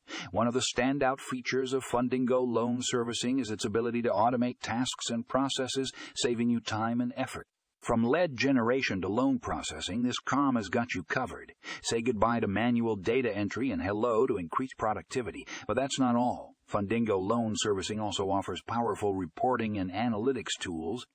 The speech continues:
With just a few clicks, you can access real-time data and insights that will help you make informed decisions and drive your business forward. No more guesswork,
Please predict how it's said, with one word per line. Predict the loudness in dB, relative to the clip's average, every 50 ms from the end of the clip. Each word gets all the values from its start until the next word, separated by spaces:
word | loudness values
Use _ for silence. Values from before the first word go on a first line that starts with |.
| _ _ _ _ _ _ _
With | -2 -2 0
just | 0 -4 -4 -4 -4
a |
few | -4 -2 -2 0 0
clicks, | 2 0 0 0 -2 -4 -6
you | -4
can | -2 0 2
access | 2 2 2 2 0 -2 -2 -2 -2 -2
real-time | -2 0 0 -2 -2 0 0 0 0 -2 0
data | 0 0 0 2 0 0
and | 0 0 0 -2 0
insights | 2 2 2 2 2 -2 -4 -4 -6 -6 -4 -4
that | -4 -2 -2
will | -2 -2
help | -2 -2 -4 0
you | 0 0
make | 0 0 0 -2
informed | -4 -4 -4 -2 0 2 4 4 2 2
decisions | 0 -2 0 -2 -2 0 0 -2 -2 0 -2
and | -2 -2
drive | 0 2 2 2 2 0
your | 0 -2 -2
business | -2 -4 -4 -4 -4 -6 -6 -6 -4 -2
forward. | -2 0 0 -2 -6 -10 -14 -18 -20 _ _ _ -12 -10 -8 -4
No | 0 0 2
more | 2 2 0
guesswork, | 0 -2 -2 -2 -2 0 0 0 -2 -2 -6 -10